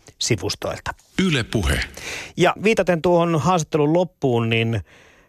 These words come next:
Speaker 1: todellakin Allergia-, Iho- ja Astmaliitto on aloittanut nyt tutkimuksen, jossa selvitetään, vieläkö suomalaisissa kodeissa on pölypunkkeja. Huonepölypunkkejen olemassaolosta on siis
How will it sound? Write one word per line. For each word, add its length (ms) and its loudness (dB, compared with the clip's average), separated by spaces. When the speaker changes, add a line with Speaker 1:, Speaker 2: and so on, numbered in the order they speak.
Speaker 1:
todellakin 500 -2
Allergia-, 520 0
Iho- 220 2
ja 160 2
Astmaliitto 800 0
on 220 -2
aloittanut 580 0
nyt 200 -2
tutkimuksen, 640 -2
jossa 180 -4
selvitetään, 720 0
vieläkö 380 0
suomalaisissa 880 0
kodeissa 500 2
on 240 2
pölypunkkeja. 840 0
Huonepölypunkkejen 1200 0
olemassaolosta 840 -2
on 160 -4
siis 300 -2